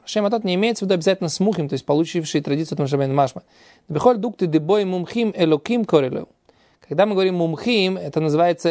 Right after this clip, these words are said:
"Элохим", то есть как бы судьи, которые, они называются "Элохим". Карелю. "Вахаха киван делой ктив был эло рашея матот", глава колен. "Пшита делав мумхе самух". Имеет, не имеется в виду мумхе, который должен быть самух, который получил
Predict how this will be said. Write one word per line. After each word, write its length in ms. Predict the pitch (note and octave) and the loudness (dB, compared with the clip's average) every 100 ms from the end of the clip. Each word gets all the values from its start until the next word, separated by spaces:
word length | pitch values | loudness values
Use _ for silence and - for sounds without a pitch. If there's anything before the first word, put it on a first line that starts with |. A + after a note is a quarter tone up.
| D#3 | 2
"Элохим", 400 | D#3 D#3 F3+ C#3 | 2 2 0 -2
то 100 | - | -8
есть 100 | - | -12
как 140 | D3 | -8
бы 100 | C#3+ | -6
судьи, 400 | C3 - F#3+ D#3 | -2 2 2 2
которые, 360 | - C3 D3 D#3+ | -2 -2 -2 -2
они 200 | E3 C#3+ | -2 0
называются 400 | C#3+ D#3+ D#3 C#3+ | 2 2 2 0
"Элохим". 360 | C#3+ C#3+ C3+ C3 _ _ _ _ | 2 2 0 -6 _ _ _ _
Карелю. 360 | - C3 B2 F#3 | -2 -2 -2 -4
"Вахаха 580 | E3 A#2+ D#3 C4 F#3+ D#3 | -4 2 2 2 0 -4
киван 320 | D3 E3+ F3 | 0 0 2
делой 260 | E3 G#3 | 0 0
ктив 240 | G3 G#3+ F#3+ | -2 -2 2
был 320 | E3 D3 - - | 2 2 -2 -2
эло 260 | F3+ F#3+ | 0 2
рашея 300 | D#3 C3 F3 | 0 0 -2
матот", 320 | D#3 - C3+ D#3 | -2 -2 -2 0
глава 320 | C#3+ E3 D#3+ | 2 2 0
колен. 300 | C3+ C3+ F3+ _ _ _ _ - | -2 -4 -6 _ _ _ _ -12
"Пшита 540 | - C4+ D#4 D#4 F#3+ | -4 -2 0 2 0
делав 520 | D3 D#3 D3+ F#3 A#3 | 2 0 2 2 2
мумхе 420 | F#3+ E3 D3 G3+ | -2 -6 -2 -2
самух". 400 | G3 D#3 D3 F3+ | 0 0 0 0
Имеет, 260 | C#3+ D#3+ A3+ | -2 -2 -2
не 200 | E3+ A#3+ | 0 0
имеется 260 | B3+ A3+ F3+ | 0 0 0
в 40 | |
виду 100 | F3+ | 0
мумхе, 340 | F3+ E3 G3 C#4 | 0 0 0 0
который 260 | F3 F3+ | 0 0
должен 220 | E3+ D#3+ | 0 -4
быть 220 | D#3 D#3+ - | -4 -6 -8
самух, 640 | - - D#3+ F3 E3+ - - - - | 0 4 4 4 -2 -4 -14 -20 -10
который 160 | - D#3 | -2 0
получил 500 | D3+ D3+ - G3 | 2 0 2 2